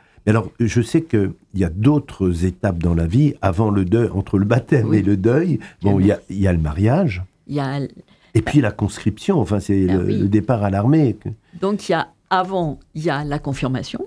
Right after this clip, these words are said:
Speaker 2: puisque là,
Speaker 1: Oui.
Speaker 2: l'enfant va lui-même, un peu comme pour la bar mitzvah, euh, juive,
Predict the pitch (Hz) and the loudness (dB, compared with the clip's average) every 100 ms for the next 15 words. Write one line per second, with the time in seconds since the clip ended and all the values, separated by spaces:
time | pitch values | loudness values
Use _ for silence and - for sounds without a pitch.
0 | - _ - - 175 160 151 165 165 170 | -14 _ -18 -4 -2 0 0 2 0 -2
1 | 151 160 151 147 220 _ _ 151 156 143 | -4 -8 -8 -8 -14 _ _ -4 -4 -4
2 | 143 - _ _ - - _ 180 185 240 | -8 -14 _ _ -16 -16 _ -2 0 0
3 | 214 214 180 165 151 - _ _ _ - | 0 -2 -2 -4 -6 -12 _ _ _ -6
4 | 175 190 - 175 165 180 151 135 147 147 | -2 -2 -2 -4 -4 -4 -2 -2 -4 -4
5 | 143 - 147 147 147 147 156 156 190 165 | -6 -8 -8 -6 -6 -8 -8 -10 -10 -12
6 | 185 151 175 247 277 | -8 -6 -4 -4 -4